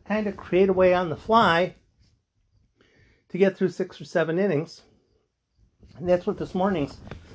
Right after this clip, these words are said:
podcast was. Tonight's, this evening's, they were better. So if a team is going to be interested in doing the have three catchers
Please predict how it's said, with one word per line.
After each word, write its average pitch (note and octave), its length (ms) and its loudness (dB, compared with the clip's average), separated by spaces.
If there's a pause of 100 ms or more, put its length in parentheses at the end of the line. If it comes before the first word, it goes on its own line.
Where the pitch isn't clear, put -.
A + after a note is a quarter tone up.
podcast C3 560 -4
was. C#3 320 -6 (460)
Tonight's, B3+ 640 0 (380)
this G3 180 -6
evening's, G3+ 640 -2 (1300)
they F#3 120 0
were G#3+ 140 6
better. A#3+ 320 0 (1900)
So G#3 540 6
if D4 480 4 (420)
a G#3 100 -2
team G3+ 600 -2 (200)
is G#3 300 0
going G3+ 320 -2
to G3+ 120 -14
be G3+ 160 -8
interested F#3 800 -2
in E3+ 340 -4
doing D3+ 540 -2
the A2+ 400 -4 (1900)
have G3 500 4
three E3+ 320 -2
catchers - 720 -6